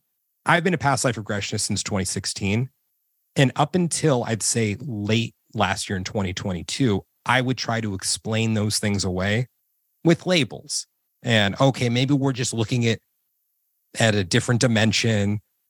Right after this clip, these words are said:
or a parallel reality, or maybe we do live in, in multiple bodies at one time. But in keeping with the theme of time and not understanding it, I'm just kind of throwing my hands up in the air at this point and saying,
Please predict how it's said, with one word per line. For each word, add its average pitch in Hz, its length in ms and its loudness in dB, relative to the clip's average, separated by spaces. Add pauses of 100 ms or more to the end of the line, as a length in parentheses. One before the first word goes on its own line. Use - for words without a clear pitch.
or 107 140 6
a 101 40 4
parallel 117 500 4
reality, 101 640 2
or 110 160 2
maybe 110 280 4
we 123 180 6
do 120 220 6
live 110 240 4
in, 98 280 -2 (180)
in 104 140 4
multiple 101 340 2
bodies 90 640 0 (680)
at 98 160 0
one 95 260 4
time. 90 440 -4 (680)
But 113 240 2 (1200)
in 135 140 4
keeping 135 360 4
with 113 140 2
the 104 100 0
theme 117 280 0
of 85 220 -4
time 131 360 2
and 87 100 -4
not 101 200 0
understanding 92 680 -2
it, 87 120 -2
I'm 120 200 2
just 110 180 -2
kind 107 200 -2
of - 60 -8
throwing 98 240 -2
my 90 100 -4
hands 98 300 -2
up 90 100 -8
in 87 60 -12
the 85 120 -2
air 87 100 0
at 87 100 -4
this 107 160 -2
point 110 260 0
and 90 100 0
saying, 87 280 -2